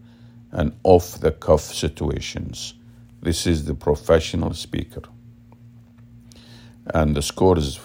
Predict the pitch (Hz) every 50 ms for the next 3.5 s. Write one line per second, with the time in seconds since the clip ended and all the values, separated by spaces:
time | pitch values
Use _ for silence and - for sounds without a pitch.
0 | - - - - 87 78 73 - - 90 85 82 - - - - - - - -
1 | - - - - - 95 92 90 - - - - - - - - - - - -
2 | 76 78 82 78 76 73 78 78 78 - - 80 76 73 - - - - - 76
3 | 71 71 71 65 - - - - - -